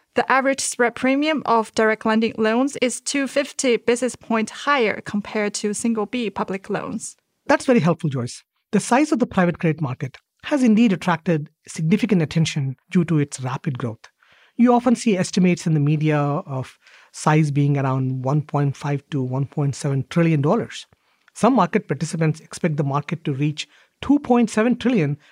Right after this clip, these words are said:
Speaker 2: by twenty twenty-seven. Joyce, is this how we should think about this market, especially in the context of public corporate credit markets?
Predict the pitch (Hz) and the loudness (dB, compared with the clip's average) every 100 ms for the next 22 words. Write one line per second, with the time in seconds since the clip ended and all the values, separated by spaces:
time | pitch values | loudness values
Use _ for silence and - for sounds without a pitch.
0 | _ 160 165 160 - 170 160 147 131 147 | _ -2 -2 -2 -2 -2 0 -4 -6 -10
1 | 117 120 _ _ _ _ _ _ _ 294 | -12 -16 _ _ _ _ _ _ _ 0
2 | 330 - - 240 349 - - 277 262 196 | 0 0 0 2 2 -2 0 2 4 2
3 | 220 214 233 226 208 208 196 196 185 185 | 2 0 2 2 4 2 2 2 0 0
4 | 214 _ _ _ _ _ 196 - 277 262 | -8 _ _ _ _ _ -8 -2 -2 2
5 | 254 220 190 - 165 165 165 180 160 _ | 4 4 4 2 -2 -2 -2 -2 -4 _
6 | _ _ - 147 185 196 - _ - 175 | _ _ -2 2 2 2 -2 _ -4 -2
7 | - 160 - 156 175 160 220 - | -2 -6 -4 -2 -2 -6 -10 -18